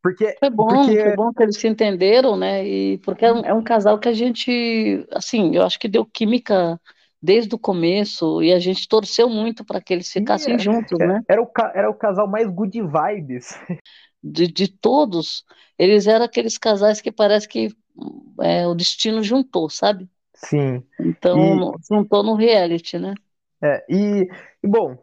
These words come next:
Speaker 1: depois a gente, eles, eles conversaram e consi-, e conseguiram se acertar.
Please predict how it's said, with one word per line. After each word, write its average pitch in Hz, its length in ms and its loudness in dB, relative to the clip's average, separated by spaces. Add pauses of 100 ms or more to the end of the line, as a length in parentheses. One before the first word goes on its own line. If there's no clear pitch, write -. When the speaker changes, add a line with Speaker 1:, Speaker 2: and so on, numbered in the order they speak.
Speaker 1:
depois 175 960 -4 (400)
a 139 120 0
gente, 165 460 -4 (320)
eles, 139 640 -4 (220)
eles 123 240 -4
conversaram 151 640 -4
e - 20 -10
consi-, 170 360 -6
e 135 160 -4
conseguiram 147 420 -2
se - 100 -4
acertar. 156 540 -4